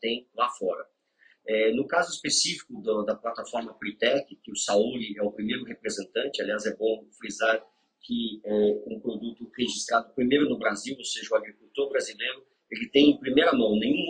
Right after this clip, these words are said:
outro agricultor do mundo tem acesso a essa tecnologia ainda. O produ-, o produtor brasileiro é o único que tem.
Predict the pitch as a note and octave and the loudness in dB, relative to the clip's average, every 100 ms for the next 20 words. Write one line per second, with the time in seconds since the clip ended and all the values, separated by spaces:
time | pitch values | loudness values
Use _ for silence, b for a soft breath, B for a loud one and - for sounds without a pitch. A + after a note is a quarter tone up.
0 | F#3+ - C#3+ C#3 B2 - C3+ - E3+ C#3+ | -4 -6 -8 -10 -10 -4 -4 -4 -2 0
1 | D3+ F3 D#3+ - C3+ B2+ C3+ C3 B2+ B2+ | 0 -2 -8 -4 -2 0 0 0 0 -2
2 | B2 B2 A#2+ A#2+ A2+ A2 - C#3 - C3+ | -2 -6 -8 -10 -8 -6 -2 0 0 0
3 | C3+ C3 - - _ _ _ _ G#2+ G#2 | -2 -4 -10 -16 _ _ _ _ -6 -6
4 | - G#2 G2+ - B2 - D3+ D3+ C3 A#2+ | 0 0 0 -2 -8 -4 -4 0 0 0
5 | B2+ B2+ B2+ D3+ D3+ - - - - - | 0 2 2 4 2 -2 -20 -8 -6 -6